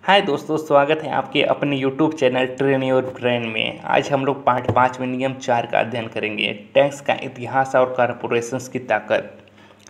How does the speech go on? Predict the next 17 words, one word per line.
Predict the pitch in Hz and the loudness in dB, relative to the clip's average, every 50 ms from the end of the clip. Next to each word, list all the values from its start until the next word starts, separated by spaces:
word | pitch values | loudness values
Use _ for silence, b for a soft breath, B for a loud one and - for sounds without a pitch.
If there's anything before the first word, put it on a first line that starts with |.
| B | B
मुझे | 143 156 175 180 - 254 | 2 2 2 4 4 4
याद | 214 156 151 160 180 180 165 | 4 6 6 6 6 4 4
है, | 170 185 180 | 4 2 2
हमें | 151 143 147 160 175 170 | 2 0 0 0 0 -2
स्कूल | 151 - - - - 156 156 151 | -2 -4 -6 -2 -2 0 0 2
में | 151 156 147 | 2 0 2
रॉबिन | 123 117 117 120 131 147 151 | 4 4 2 2 2 -2 -4
हुड | 139 123 139 143 139 | -2 -2 -4 -2 0
और | 135 131 131 127 | 0 0 0 -2
उनके | 127 123 123 147 147 | -6 -6 -6 -6 -6
सूखे | 147 - 127 120 123 - 156 | -6 -6 -10 -8 -6 -4 -6
गिरोह | 156 131 127 127 131 143 139 131 | -4 -2 -2 0 0 0 -2 -2
की | 147 139 | -8 -10
कहानी | 139 - 123 120 120 120 131 135 123 | -10 -10 -6 -4 -4 -4 -4 -4 -4
बताई | 113 110 - 104 107 107 | -4 -4 -4 -4 -6 -6
गई | 107 107 107 104 | -6 -8 -10 -10
थी। | 107 104 107 95 - - - - | -12 -14 -14 -14 -14 -14 -16 -20